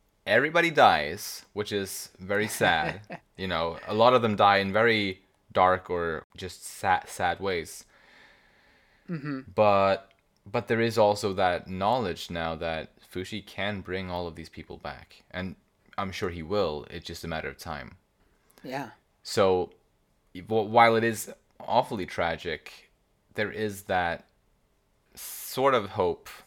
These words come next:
Speaker 1: that they can come back, and when they do, hopefully they'll be able to lead happy lives, long lives.
Speaker 2: Mm-hmm.
Speaker 1: Mm.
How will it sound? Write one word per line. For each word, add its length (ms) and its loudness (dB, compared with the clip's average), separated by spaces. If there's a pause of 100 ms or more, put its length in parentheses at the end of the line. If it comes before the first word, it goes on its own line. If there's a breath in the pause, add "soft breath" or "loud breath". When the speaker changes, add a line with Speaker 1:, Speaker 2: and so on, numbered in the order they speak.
(180)
Speaker 1:
that 360 2
they 120 -4
can 160 -10
come 180 -8
back, 400 0
and 320 -8 (220 soft breath)
when 300 0
they 120 -6
do, 500 -2 (360 loud breath)
hopefully 480 -4
they'll 240 -6
be 80 -6
able 160 -8
to 100 -16
lead 400 -12 (1040 soft breath)
happy 460 -8
lives, 600 -14
long 300 -8
lives. 520 -18 (400)
Speaker 2:
Mm-hmm. 320 -12 (480)
Speaker 1:
Mm. 120 -18